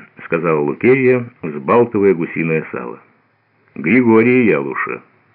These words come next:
«Ну, Григорий-то Григорий». Ведерников вытянул руки, повернул их ладонями вверх. Лукерья вытащила из пузырька глухариное перо, быстро и бережно помазала мозоли гусиным салом.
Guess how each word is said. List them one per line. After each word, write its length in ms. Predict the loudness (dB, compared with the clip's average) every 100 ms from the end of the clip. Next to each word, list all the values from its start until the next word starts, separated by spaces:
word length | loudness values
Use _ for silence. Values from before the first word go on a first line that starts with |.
| -4
«Ну, 200 | 0 2
Григорий-то 560 | 2 4 2 2 -2
Григорий». 580 | -4 -6 0 2 2 -2 _ _ _ _ _ _ _ _ _ _ -20 -20 -20 -2
Ведерников 640 | 2 4 4 4 2 4
вытянул 460 | 4 4 4 4 4
руки, 400 | 4 2 0 2
повернул 500 | 2 4 4 4 2
их 140 | 2
ладонями 440 | 0 2 0 0
вверх. 600 | -2 -2 0 0 -2 -10 -16 _
Лукерья 560 | 0 2 2 2 4 4
вытащила 600 | 4 2 0 2 4 4
из 240 | 4 0 0
пузырька 800 | 0 2 0 2 0 2 0
глухариное 640 | -2 -2 0 2 0 -2 -4
перо, 460 | -2 2 4 2 -2 -20 -20 -20 -20 -14
быстро 580 | -2 2 2 2 4 4
и 200 | 4 2
бережно 600 | 0 2 4 4 2 2 0
помазала 680 | 0 0 0 2 2 2
мозоли 460 | 2 0 2 2 2
гусиным 520 | 0 -4 -4 -6 -6 -10
салом. 380 | -12 -12 -14